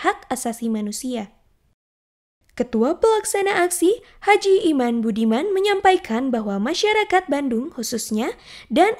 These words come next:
umat muslim secara global tidak bisa tinggal diam dan menyaksikan penderitaan saudara-saudara mereka di Palestina.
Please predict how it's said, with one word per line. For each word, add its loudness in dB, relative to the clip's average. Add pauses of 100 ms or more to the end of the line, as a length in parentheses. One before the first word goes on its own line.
umat 4
muslim 0
secara -4
global 0 (320)
tidak 4
bisa 2
tinggal -4
diam 0 (240)
dan 2
menyaksikan -2
penderitaan -4
saudara-saudara -4
mereka -2
di -6
Palestina. -6